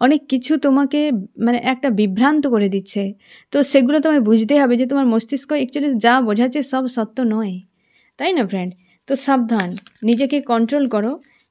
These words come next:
এবং চিন্তাভাবনার একটু বদল ঘটাও। আমি দেখো ফ্রেন্ড এই রিডিংয়ে কোন কোন রাশি সব থেকে বেশি হাইলাইট করেছে, কোন কোন রাশি। এখানে ওয়াটার রয়েছে, ফায়ার রয়েছে, আর্থ রয়েছে।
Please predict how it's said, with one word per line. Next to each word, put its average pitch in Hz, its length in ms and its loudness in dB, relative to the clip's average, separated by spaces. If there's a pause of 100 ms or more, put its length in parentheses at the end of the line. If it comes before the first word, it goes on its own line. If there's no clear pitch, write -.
এবং 277 340 2
চিন্তাভাবনার 269 640 0
একটু 277 180 -4
বদল 220 340 -2
ঘটাও। 185 300 -6 (560)
আমি 233 220 0
দেখো 277 240 0
ফ্রেন্ড 285 320 -2
এই 254 200 2
রিডিংয়ে 240 360 0
কোন 240 260 -2
কোন 262 180 -2
রাশি 226 320 -4
সব 226 240 -6
থেকে 233 180 0
বেশি 214 240 -4
হাইলাইট 214 440 -4
করেছে, 185 400 -10 (1600)
কোন 233 140 -4
কোন 240 180 0
রাশি। 220 420 -4 (380)
এখানে 254 240 0
ওয়াটার 202 560 0
রয়েছে, 247 360 0
ফায়ার 214 440 -2
রয়েছে, 233 340 -2
আর্থ 202 400 -2
রয়েছে। 180 440 -4